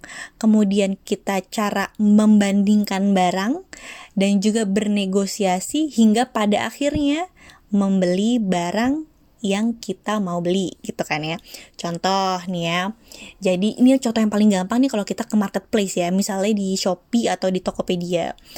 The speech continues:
Kamu mau cari apa ya, yang enak,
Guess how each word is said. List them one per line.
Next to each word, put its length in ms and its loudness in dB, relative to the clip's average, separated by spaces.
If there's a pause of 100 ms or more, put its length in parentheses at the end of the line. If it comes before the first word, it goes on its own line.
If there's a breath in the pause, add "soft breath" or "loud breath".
(420 loud breath)
Kamu 420 4
mau 480 4 (160)
cari 1120 -2 (320)
apa 240 -4
ya, 180 -2 (520 loud breath)
yang 500 -2
enak, 300 -6